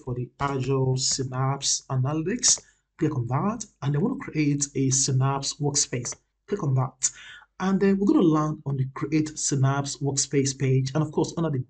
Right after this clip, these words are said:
Basics tab, we're gonna provide our subscription, and then we can provide the resource group. Of course, I can choose one of the existing one, but I wanna create a new resource group. I'm gonna call this one Azure Synapse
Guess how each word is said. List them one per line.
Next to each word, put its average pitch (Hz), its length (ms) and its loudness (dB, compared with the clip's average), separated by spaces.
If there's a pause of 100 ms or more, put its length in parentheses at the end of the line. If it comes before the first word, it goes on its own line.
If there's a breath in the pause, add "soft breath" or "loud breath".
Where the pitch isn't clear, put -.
(120)
Basics 190 380 6
tab, 143 340 -2
we're 185 140 -4
gonna 202 120 -6
provide 135 460 0
our 117 220 -2
subscription, 262 640 -4 (560 loud breath)
and 175 140 0
then 180 180 0
we 170 60 -12
can 180 120 0
provide 156 340 -2
the 135 60 0
resource 175 300 4
group. 139 300 -2 (100)
Of - 120 -4
course, 233 140 0
I - 60 -4
can 190 160 2
choose - 240 0
one 180 100 2
of 151 80 0
the - 160 -4
existing 143 380 -2
one, 131 240 2
but 131 180 -4
I - 40 -4
wanna 254 140 0
create 139 360 -2 (100)
a 131 240 0 (100)
new 139 300 -2
resource - 260 -2
group. 220 300 -2 (480 loud breath)
I'm 196 80 -4
gonna 302 120 -2
call - 160 2
this 160 140 -2
one 147 340 -4
Azure 147 420 0 (540)
Synapse 131 1120 -4